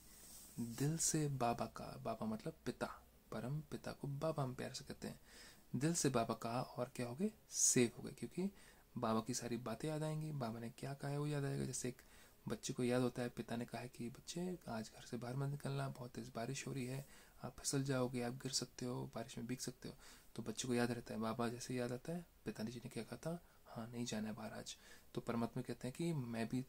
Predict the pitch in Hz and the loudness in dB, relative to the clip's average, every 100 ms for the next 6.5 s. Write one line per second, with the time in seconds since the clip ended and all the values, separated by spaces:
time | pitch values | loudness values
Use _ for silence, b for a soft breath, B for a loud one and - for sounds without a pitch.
0 | - 113 117 131 113 - 131 127 117 113 | -4 -2 -2 -2 -2 0 2 2 2 0
1 | - 143 165 117 110 110 113 110 - - | -2 -4 -2 -2 0 0 -2 -2 -4 -6
2 | - - 120 117 120 - - 117 165 - | -8 -6 -4 -4 -4 -4 -2 0 0 -2
3 | 110 - 131 110 110 123 139 117 110 113 | -4 -2 -4 -2 0 0 2 0 0 -4
4 | - B B B - 117 117 - 123 - | -8 B B B -6 -4 2 4 4 2
5 | 147 147 - 120 113 120 - 147 139 117 | 2 2 2 0 0 -6 -4 2 4 4
6 | - 113 120 - | 4 0 -2 -10